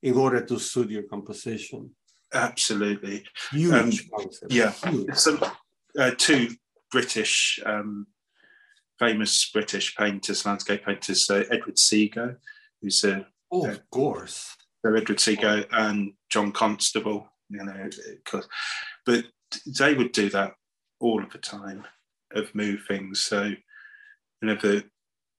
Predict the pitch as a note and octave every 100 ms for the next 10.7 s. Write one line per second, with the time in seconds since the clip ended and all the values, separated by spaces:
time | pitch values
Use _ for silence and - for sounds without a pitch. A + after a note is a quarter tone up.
0 | _ _ _ A2 G#2+ C3+ B2 A2+ G#2 G2+
1 | - B2 B2+ B2 - - - - G#2 G2+
2 | - A2 G#2 G#2 G2+ - G#2 G#2 G2+ -
3 | - C#3 C#3+ - _ _ _ G#2+ B2+ C#3
4 | C#3 A2 - A#2+ A#2+ A#2+ D3 C3+ B2+ G#2
5 | - - _ _ _ _ _ _ - C4
6 | F3+ B2 A#2+ D3 D3 A#2+ A#2+ B2+ A#2+ -
7 | A2 - _ - G#2+ - - G#2+ - G2
8 | G#2+ A2 G#2+ A#2 C#3 C#3 - - - _
9 | _ _ _ _ _ _ - A2+ A2 -
10 | F#2+ G#2 G2 A2+ C3+ A2+